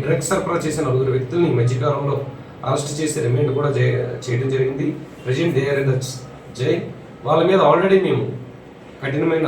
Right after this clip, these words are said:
రౌడీ షీట్స్ కూడా ఓపెన్ చేయడం జరిగింది. వాళ్ళపైన మేము రెగ్యులర్గా నిఘా పెడుతున్నాం. Every week వాళ్ళ కౌన్సిలింగ్ కూడా, భవిష్యత్తులో వాళ్ళు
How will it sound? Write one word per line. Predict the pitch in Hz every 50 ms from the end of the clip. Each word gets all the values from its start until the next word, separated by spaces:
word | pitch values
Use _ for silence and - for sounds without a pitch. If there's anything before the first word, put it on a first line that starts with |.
| 135 127
రౌడీ | 120 - - - -
షీట్స్ | - 135 135 - - - 135
కూడా | 131 131 123 120 - - - - - - - - - -
ఓపెన్ | 113 - - 143 139 135 135
చేయడం | 135 135 127 127 123
జరిగింది. | 123 120 120 123 123 147 147 - 120
వాళ్ళపైన | 120 113 113 - 123 131 139 143 139
మేము | 127 - 101 101 - - - - - - - - - - -
రెగ్యులర్గా | 120 123 120 127 - - - - - -
నిఘా | - 135 - - -
పెడుతున్నాం. | - - - 139 165 - - - - - - - - - - 127 131
Every | - 165 185 180 175
week | 170 151 - 147
వాళ్ళ | 127 120 120 - 123
కౌన్సిలింగ్ | 127 131 - - 139 135 135 135
కూడా, | 135 131 127 - - - - - - - - - -
భవిష్యత్తులో | 120 120 123 123 147 147 - - 131 131 123
వాళ్ళు | 117 113 107